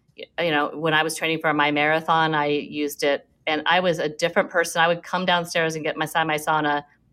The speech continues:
I felt completely different when I started than when I finished. I mean, I just literally could leave, and not that I would go for another run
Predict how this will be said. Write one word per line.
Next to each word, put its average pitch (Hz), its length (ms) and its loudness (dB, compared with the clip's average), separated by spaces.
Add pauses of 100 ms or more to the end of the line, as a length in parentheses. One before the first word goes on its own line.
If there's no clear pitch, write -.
(220)
I 170 120 0
felt 170 320 2
completely 175 420 -2
different 170 320 0 (140)
when 156 120 -2
I 139 100 0
started 170 520 4
than 151 180 0
when 151 140 -2
I 135 120 -2
finished. - 560 -8
I 156 40 -14
mean, 151 140 -6
I 151 100 2
just 143 400 -6 (340)
literally 156 300 4
could 139 260 -4 (800)
leave, 165 320 0
and 143 200 2
not 143 160 2
that 143 100 0
I 131 60 0
would 135 140 -4
go 143 140 2
for 147 140 -2
another 139 260 -2
run 175 420 0